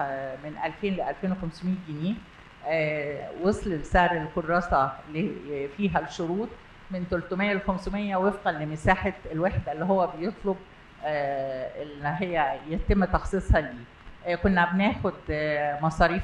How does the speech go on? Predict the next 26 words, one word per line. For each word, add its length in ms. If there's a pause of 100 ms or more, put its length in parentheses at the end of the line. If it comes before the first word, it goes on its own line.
فحص 300
وتكاليف 540
معيارية 680 (360)
كانت 260
سيادتك 440
بتتراوح، 640 (240)
بتصل 380
حدها 680
تقريبًا 300
لغاية 300 (100)
خمستاشر 560
ألف 140
وسبعتاشر 560 (140)
ألف. 100 (400)
تم 200
إلغاء 420
هذه 300
المصاريف 500
بالكامل، 480 (300)
ما 60
بناخدش 440
أي 280
مصاريف 520
للفحص 480
ولا 180
للترسية. 920